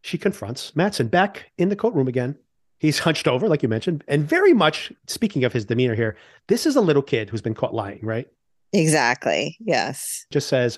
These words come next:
Speaker 1: "What's going on with the numbers?" And he goes, "Oh, you mean India?" <laughs> And
Speaker 2: Mm-hmm.
Speaker 1: there you go. All the confirmation we need.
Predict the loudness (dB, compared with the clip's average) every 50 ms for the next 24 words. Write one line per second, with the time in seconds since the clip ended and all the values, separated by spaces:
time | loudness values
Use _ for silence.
0 | -6 -4 -2 0 0 0 0 0 0 2 2 0 0 0 0 0 0 0 0 -2
1 | -4 -8 -12 -14 -10 -6 -4 -2 -2 -2 -4 -2 -2 0 2 2 2 2 0 0
2 | 0 0 0 2 2 0 0 -2 -8 -14 -20 _ _ _ _ _ _ -8 -8 -8
3 | _ -16 -18 -16 _ -2 0 2 4 4 2 2 2 2 2 4 4 4 4 2
4 | 2 0 -2 -2 0 2 2 2 2 2 0 2 2 0 2 2 2 2 2 2
5 | 2